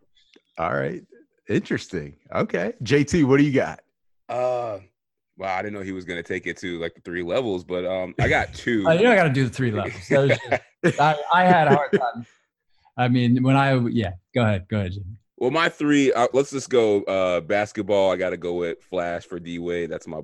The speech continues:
Speaker 2: that's my guy. Um, N F L, my two are probably,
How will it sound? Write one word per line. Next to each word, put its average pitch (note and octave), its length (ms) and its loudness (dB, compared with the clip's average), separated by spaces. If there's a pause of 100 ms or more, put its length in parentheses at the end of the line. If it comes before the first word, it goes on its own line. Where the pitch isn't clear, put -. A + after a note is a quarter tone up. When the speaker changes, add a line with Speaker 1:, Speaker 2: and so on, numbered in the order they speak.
(160)
Speaker 2:
that's F#2 140 -10
my D#2 140 -12
guy. F2 360 -4 (520)
Um, G2 580 -4 (100)
N A#2+ 140 -4
F A#2 240 -6
L, G#2+ 500 -2 (260)
my F#2 280 -8
two F#2+ 420 -4
are F2 100 0
probably, F2 760 -6